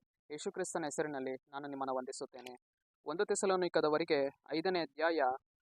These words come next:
ಹದಿನಾರನೇ ವಚನದಲ್ಲಿ ವಾಕ್ಯವು ಈ ರೀತಿಯಾಗಿ ಬರೆಯಲ್ಪಟ್ಟಿದೆ, "ಯಾವಾಗಲೂ ಸಂತೋಷಿಸಿರಿ" ಎಂದು ವಚನ ಬರೆಯಲ್ಪಟ್ಟಿದೆ. ಅಂದರೆ, ಪ್ರೀತಿಯುಳ್ಳ ದೇವಜನರೇ, ಕರ್ತನ ಆತ್ಮನು ಈ ಮುಂಜಾನೆ ವೇಳೆಯಲ್ಲಿ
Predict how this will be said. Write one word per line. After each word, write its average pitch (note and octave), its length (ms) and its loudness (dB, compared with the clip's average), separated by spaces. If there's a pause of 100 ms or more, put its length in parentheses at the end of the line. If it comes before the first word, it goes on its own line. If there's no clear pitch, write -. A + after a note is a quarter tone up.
ಹದಿನಾರನೇ G3 440 2
ವಚನದಲ್ಲಿ D#3+ 500 2
ವಾಕ್ಯವು C#3+ 520 0
ಈ C#3+ 120 -8
ರೀತಿಯಾಗಿ C#3+ 360 -6
ಬರೆಯಲ್ಪಟ್ಟಿದೆ, C3 600 -6 (360)
"ಯಾವಾಗಲೂ D3+ 760 6 (300)
ಸಂತೋಷಿಸಿರಿ" D#3+ 840 -2 (420)
ಎಂದು F3 240 -12
ವಚನ D#3 260 -8
ಬರೆಯಲ್ಪಟ್ಟಿದೆ. C3+ 640 -4 (300)
ಅಂದರೆ, F3+ 260 -2
ಪ್ರೀತಿಯುಳ್ಳ D#3 380 0
ದೇವಜನರೇ, C#3+ 600 0 (280)
ಕರ್ತನ D#3+ 320 -6 (160)
ಆತ್ಮನು G3 440 -6
ಈ E3 120 -14
ಮುಂಜಾನೆ D#3 480 -4
ವೇಳೆಯಲ್ಲಿ D#3+ 320 -2